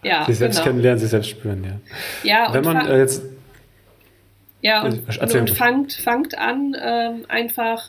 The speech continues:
Speaker 1: ähm, wenn euch das interessiert, dass ihr es auch irgendwann draußen machen wollt im Winter, dann fangt im Spätsommer an, äh, ein
Speaker 2: Ja.
Speaker 1: Ritual zu entwickeln, einmal in der Woche in einen See zu gehen. Und dann werdet ihr sehen, dass es jede Woche,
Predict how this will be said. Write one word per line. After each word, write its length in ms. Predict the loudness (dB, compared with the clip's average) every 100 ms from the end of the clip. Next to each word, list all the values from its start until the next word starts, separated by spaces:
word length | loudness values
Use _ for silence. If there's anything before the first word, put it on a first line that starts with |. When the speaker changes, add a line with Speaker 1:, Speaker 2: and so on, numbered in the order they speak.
| -6
Speaker 1:
ähm, 480 | -4 -2 -4 -6 -2
wenn 240 | -2 -2
euch 160 | -6 -4
das 180 | -4 -6
interessiert, 420 | -8 -8 -8 -6
dass 120 | -4
ihr 80 | -4
es 80 | -4
auch 160 | -8
irgendwann 360 | -6 -6 -4 -4
draußen 420 | 2 2 2 -2
machen 280 | -4 -4 -2
wollt 200 | -2 -2
im 140 | -6 -4
Winter, 340 | -6 -4 -4
dann 220 | -4 -6
fangt 380 | -8 -8 -8 -8
im 100 | -8 -10
Spätsommer 720 | -6 -8 -8 -6 -6 -6 -6
an, 320 | -4 -4 -8 -14 -20 -20 -20 _ _
äh, 60 | 0
ein 140 | 0 0
Speaker 2:
Ja. 120 | -2
Speaker 1:
Ritual 520 | -2 -2 0 2 2
zu 100 | -2
entwickeln, 460 | -6 -4 -4 -4 -8 -2
einmal 400 | 0 0 -2 -4
in 120 | -6
der 180 | -6 -6
Woche 260 | -6 -6
in 200 | -6 -8
einen 280 | -8 -8 -8
See 260 | -4 -4 -4
zu 200 | -6 -6
gehen. 460 | -6 -6 -8 -12 -16 -20 -20 -18
Und 120 | -8 -4
dann 180 | -2 0
werdet 280 | -2 -2
ihr 140 | -6 -6
sehen, 220 | -6 -6
dass 140 | -6 -8
es 160 | -8
jede 280 | -4 -4 -4
Woche, 540 | -6 -6 -4 -4 -6